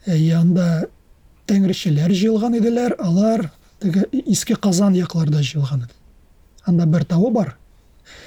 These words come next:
Иске Казанда. Вот, ул, ну, бер нык та гына, һәм Чаллыда әз генә булды.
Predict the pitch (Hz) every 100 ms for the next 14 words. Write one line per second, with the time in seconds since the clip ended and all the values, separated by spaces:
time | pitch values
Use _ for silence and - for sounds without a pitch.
0 | - _ _ - - 160 - 143 147 131
1 | 127 - - - - _ 151 143 254 359
2 | 254 170 170 233 233 214 196 220 175 165
3 | 143 226 - - 190 175 151 151 - _
4 | _ _ - _ - 165 147 147 139 143
5 | 135 123